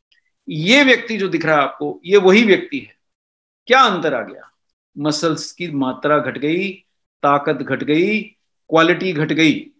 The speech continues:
और ऐसा हो गया। इस व्यक्ति को कोई रोग नहीं होगा, इसकी नब्बे प्रतिशत संभावना है कि इसे हृदय रोग नहीं होगा,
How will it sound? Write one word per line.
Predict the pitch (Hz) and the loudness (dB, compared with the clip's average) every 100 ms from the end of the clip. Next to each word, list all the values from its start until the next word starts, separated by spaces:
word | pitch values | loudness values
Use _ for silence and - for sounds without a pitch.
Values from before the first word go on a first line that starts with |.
| _ - | _ -4
और | 170 - - | -2 -2 0
ऐसा | 160 156 190 | -2 2 2
हो | 151 151 | 2 0
गया। | 143 139 - - _ _ - | 0 -2 -4 -12 _ _ 0
इस | 269 269 202 | 4 4 4
व्यक्ति | 208 - 214 | 2 0 -8
को | 214 208 | -4 -4
कोई | - 202 247 | 2 4 6
रोग | 254 247 233 | 8 6 6
नहीं | 220 202 | 4 4
होगा, | 196 185 185 220 | 2 2 4 4
इसकी | 214 - 226 | 2 -4 -6
नब्बे | 202 170 165 220 | -6 -2 4 4
प्रतिशत | 220 - 185 190 | 4 -8 -8 -10
संभावना | 185 175 165 170 180 | -6 -2 -2 0 -2
है | 185 | -2
कि | 175 | -4
इसे | 170 175 | -6 -4
हृदय | 160 160 175 | -2 -2 0
रोग | 175 170 | 0 0
नहीं | 151 160 214 | 0 4 4
होगा, | 196 156 135 110 | 4 2 0 -2